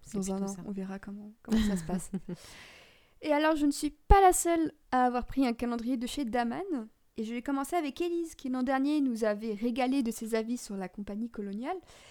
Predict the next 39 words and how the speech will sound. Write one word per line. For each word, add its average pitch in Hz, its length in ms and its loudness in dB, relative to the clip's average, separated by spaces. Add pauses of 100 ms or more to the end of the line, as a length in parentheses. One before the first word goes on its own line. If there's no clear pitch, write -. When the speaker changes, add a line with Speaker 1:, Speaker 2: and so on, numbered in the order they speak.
(100)
Speaker 2:
Cette 269 240 -4
année, 254 240 0
elle 247 140 0
est 226 60 0
passée 254 360 4
du 240 180 -2
côté 247 280 -2
d'Aman 254 400 0
de 214 80 -4
la 190 140 0
Force, - 360 -10
euh, 190 80 -8 (140)
un 214 80 -2
peu 262 300 2
avec, 196 340 2
euh, 196 140 -6
mes 208 120 0
conseils. 220 440 0
Donc, 202 200 -8
euh, 185 100 -6 (360)
je - 80 -20
suis - 80 -20
très 285 180 -4
contente 262 480 -4
qu'au 208 160 4
final, 214 260 2
ça, 214 160 -4
c'est 214 160 -8
lui 214 140 -4
et 190 80 0
plus. - 180 -10 (600)
Donc, 247 180 6
je 247 80 6
vais 269 140 8
vous 254 120 4
lire 262 220 8
son 311 220 2
avis. 214 360 0 (680)
Globalement, 330 500 4